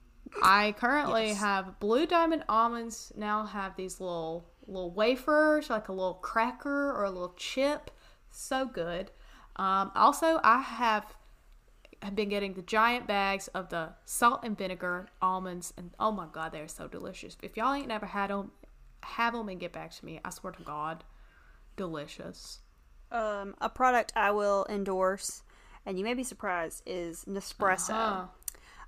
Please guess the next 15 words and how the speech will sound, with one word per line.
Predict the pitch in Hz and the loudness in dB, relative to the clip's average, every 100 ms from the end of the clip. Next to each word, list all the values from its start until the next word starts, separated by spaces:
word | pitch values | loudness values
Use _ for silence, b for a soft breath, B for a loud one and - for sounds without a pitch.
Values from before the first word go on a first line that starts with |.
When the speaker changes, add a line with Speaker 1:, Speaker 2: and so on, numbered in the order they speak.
| - | 4
Speaker 2:
I | 196 202 202 208 202 202 | 6 6 4 2 0 0
got | 196 | 2
an, | 196 185 - | 2 0 0
I | 202 | 4
got | 247 254 | 6 8
an | 240 | 6
espresso | 220 208 - 214 220 214 | 4 2 2 2 2 -2
machine | 208 - 208 | -2 -2 -2
last | 196 185 202 - | -2 -2 -4 -4
year | 214 | 0
on | 202 185 | 0 2
Black | 180 165 | 2 2
Friday, | - 208 202 208 - | 2 4 4 2 2
and | |
I | 165 | -2